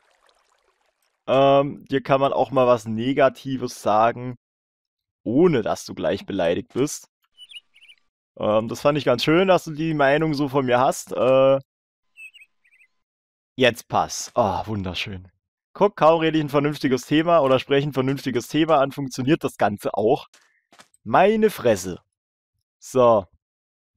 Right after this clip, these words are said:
Das letzte bisschen Wasser, das schütten wir einfach mal sinnlos in die Landschaft. Allerdings nicht auf meinem Plateau, sondern da sollen mal schön die da unten ertrinken.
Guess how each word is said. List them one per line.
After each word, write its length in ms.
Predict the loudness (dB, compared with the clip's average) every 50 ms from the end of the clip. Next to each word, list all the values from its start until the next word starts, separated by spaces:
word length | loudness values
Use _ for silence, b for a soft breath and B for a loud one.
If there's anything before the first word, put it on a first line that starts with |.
| _ _ _ _ _ _ _ _ _ _ _ _ _ _
Das 120 | -20 -8 -2
letzte 320 | -2 -2 -2 -2 -4 -2
bisschen 360 | 0 0 0 0 -2 -2 2 2
Wasser, 260 | 2 2 2 2 0
das 180 | 0 -2 -2 -2
schütten 200 | -4 -2 0 0
wir 80 | 0
einfach 220 | 2 2 0 0 2
mal 160 | 2 0 0
sinnlos 380 | 0 -4 -2 -2 -2 -2 -2
in 80 | -2 -4
die 80 | -4 -2
Landschaft. 520 | -2 -2 -2 -2 0 0 0 0 0 0
Allerdings 460 | 0 2 2 2 0 -2 -4 -6 -4
nicht 200 | -4 -2 0 0
auf 120 | 0 0 0
meinem 280 | 2 2 2 2 0
Plateau, 480 | -2 0 0 0 0 0 -2 -4 -2 0
sondern 380 | 0 0 2 2 0 0 -2
da 100 | -4 -4
sollen 220 | -2 0 0 0 2
mal 120 | 0 0
schön 220 | 0 0 -2 -2 -2
die 100 | 0 0
da 100 | 2 2
unten 260 | 2 0 -2 -2 -2
ertrinken. 580 | -2 -2 -2 -2 -4 -4 -4 -6 -12 -12 -14